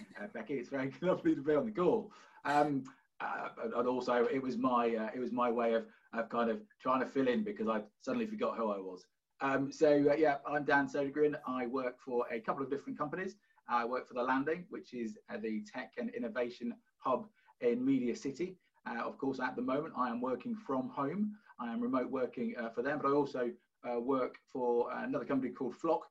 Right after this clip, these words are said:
Speaker 2: which itself actually helps, uh, people who are remote working. So it helps,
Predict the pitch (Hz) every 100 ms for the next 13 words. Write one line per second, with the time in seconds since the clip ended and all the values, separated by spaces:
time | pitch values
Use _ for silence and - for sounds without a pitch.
0 | _ _ - 131 135 - 147 113 - 131
1 | - 117 - 131 120 - - _ 123 120
2 | 123 139 123 123 131 135 135 139 135 160
3 | 143 98 104 - 110 104 117 113 -